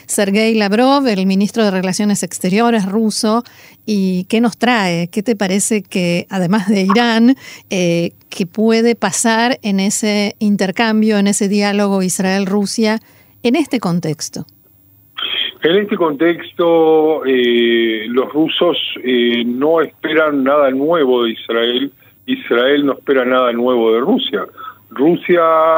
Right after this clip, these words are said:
Speaker 2: apoya en forma parcial, tengo que decir, a Irán, ya que tiene ciertos resquemores sobre el posible poderío futuro de Irán, entonces por eso también no le da un cien por ciento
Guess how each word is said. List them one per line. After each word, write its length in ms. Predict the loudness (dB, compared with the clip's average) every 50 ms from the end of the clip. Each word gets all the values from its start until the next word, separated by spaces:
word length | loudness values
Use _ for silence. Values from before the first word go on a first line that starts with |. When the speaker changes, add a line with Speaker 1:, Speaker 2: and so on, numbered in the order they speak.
| 2 0
Speaker 2:
apoya 580 | -2 -2 -2 0 0 0 0 0 0 -2 -2 -2
en 120 | -2 -6
forma 380 | -4 -2 -2 0 0 -2 -2 0
parcial, 680 | -2 -2 -2 -4 -8 -2 0 2 2 2 2 0 -2 -4
tengo 220 | -6 -6 -6 -6 -6
que 100 | -6 -6
decir, 480 | -6 -6 -8 -10 -4 -4 -4 -4 -4 -8 -16 -20 -20 -20 -20 -18 _
a 140 | -2 0 0
Irán, 480 | 2 2 2 2 2 2 0 -2 -6 -8 -16 _ _ _ _ _ _ _ -6 -4
ya 140 | -4 -4 -4
que 640 | -6 -6 -2 0 0 2 2 2 2 2 0 0 -2 -4 _ _
tiene 400 | -2 0 2 2 2 2 -2 -2 -4 -2
ciertos 380 | 0 0 0 0 -2 -2 -2
resquemores 560 | -2 -4 -2 -2 -2 0 2 2 2 2 0 0 0
sobre 340 | 0 2 4 2 2 0 -2 -12 -20 _ _ _ _ _ _
el 240 | -2 0 0 0 0
posible 500 | -2 -2 -2 0 0 0 2 2 2 0
poderío 760 | 0 0 2 2 2 2 2 2 2 4 4 4 2 2 0 -2
futuro 420 | -8 -8 -8 -4 -2 0 2 2 4
de 120 | 4 4
Irán, 220 | 4 2 2 2 0
entonces 320 | -2 -4 -4 -4 -4 -6 _ _
por 160 | -2 0 0
eso 180 | 0 -2 -4
también 500 | -2 0 0 0 2 2 2 2 0 -2 -4 _ -20 -20 -20 _ _ _
no 220 | -2 0 2 4
le 80 | 4 4
da 100 | 4 4
un 120 | 2 0
cien 260 | -6 -4 -4 -4 -4 -2
por 240 | -4 -4 -4 -4
ciento 640 | -6 -4 -2 -2 -2 -2 -2 0 2 2 2 0 -2